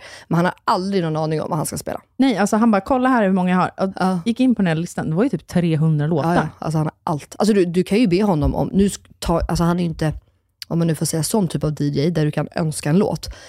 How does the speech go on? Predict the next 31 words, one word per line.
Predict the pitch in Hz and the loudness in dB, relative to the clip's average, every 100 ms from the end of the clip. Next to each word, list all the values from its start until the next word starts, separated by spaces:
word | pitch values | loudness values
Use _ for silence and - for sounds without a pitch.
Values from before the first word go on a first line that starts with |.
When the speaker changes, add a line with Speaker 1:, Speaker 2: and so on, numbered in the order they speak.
| - | -4
Speaker 1:
Men | - 175 147 165 | 0 0 0 -2
du | 170 | -2
skulle | - 165 185 | 0 0 2
kunna | 190 170 | 0 0
önska | 151 - 165 | -2 -2 0
en | |
låt | 165 - | 0 0
och | 147 | -2
han | 175 | -2
är | |
bara, | 160 | -2
"Absolut." | - - 247 220 - - | -4 -2 -2 -2 -6 -10
Och | - | -2
du | 185 | 0
skulle | - 196 | 0 -2
också | 202 | 0
bara, | 190 | 0
"Ja, | - | 2
ah, | |
men | 294 | 2
du | 277 | 2
vet | 262 | 2
den | 254 | 4
där | |
remixen | 240 262 302 - 254 | 4 4 2 0 0
som | 233 | 2
slä-, | 220 - | 2 2
absolut, | - 208 - - - 185 | -2 -4 -6 -6 -4 0
den | 175 | 2
har | 165 | 2
jag." | 156 | 0